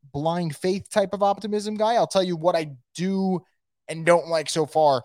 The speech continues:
about the coaching staff and kinda the way the Saints have approached this offseason.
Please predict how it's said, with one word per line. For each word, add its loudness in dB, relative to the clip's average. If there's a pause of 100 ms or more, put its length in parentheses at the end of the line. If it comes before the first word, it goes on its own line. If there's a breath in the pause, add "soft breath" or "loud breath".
(280 soft breath)
about 6
the 0
coaching -2
staff 0
and -4
kinda 0
the -2
way 2
the -2
Saints -6
have -4
approached -6
this -8
offseason. -2